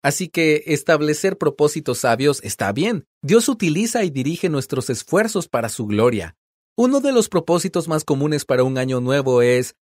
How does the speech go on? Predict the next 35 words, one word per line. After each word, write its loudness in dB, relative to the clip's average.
leer 2
más. -4
Aunque 2
según -2
el 0
promedio 0
de 2
lectura 0
en -2
Latinoamérica, 0
pocos 2
leemos 0
más 2
de 4
un 0
par 2
de 0
libros -2
al -2
año, 0
todos 4
estamos -2
conscientes -2
de -2
que 0
leer 2
es 0
importante. -6
Es -2
una 2
práctica 0
que -4
expande -2
nuestros -4
horizontes, -4